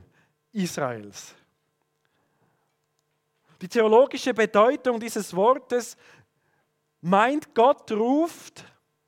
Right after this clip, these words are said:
Menschen aus der Welt. Und diejenigen, die den Ruf annehmen, das sind Herausgerufene.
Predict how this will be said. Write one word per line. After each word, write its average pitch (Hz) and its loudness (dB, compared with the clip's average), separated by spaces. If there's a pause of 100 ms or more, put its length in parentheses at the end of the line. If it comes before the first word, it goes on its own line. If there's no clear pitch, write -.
(200)
Menschen 285 0 (1500)
aus 208 2
der 170 2
Welt. 170 -4 (1080)
Und 170 -10
diejenigen, 277 0
die 262 -4
den 220 0
Ruf 220 -4
annehmen, 254 0
das 214 0
sind 240 -6
Herausgerufene. 214 0